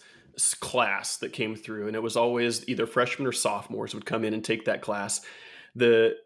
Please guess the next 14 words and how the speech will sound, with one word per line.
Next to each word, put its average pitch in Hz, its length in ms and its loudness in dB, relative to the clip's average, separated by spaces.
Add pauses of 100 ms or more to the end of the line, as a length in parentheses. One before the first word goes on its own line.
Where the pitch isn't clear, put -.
the 131 140 -4
science 143 420 2
teachers 117 500 -4
would 113 240 0
open 139 320 4
themselves 143 560 2
up 117 320 -2
by 110 160 4
doing 120 400 2
this, 113 220 -2
like, 110 240 -4
two-day, 117 840 2 (420)
uh, 104 500 2
like, 110 280 0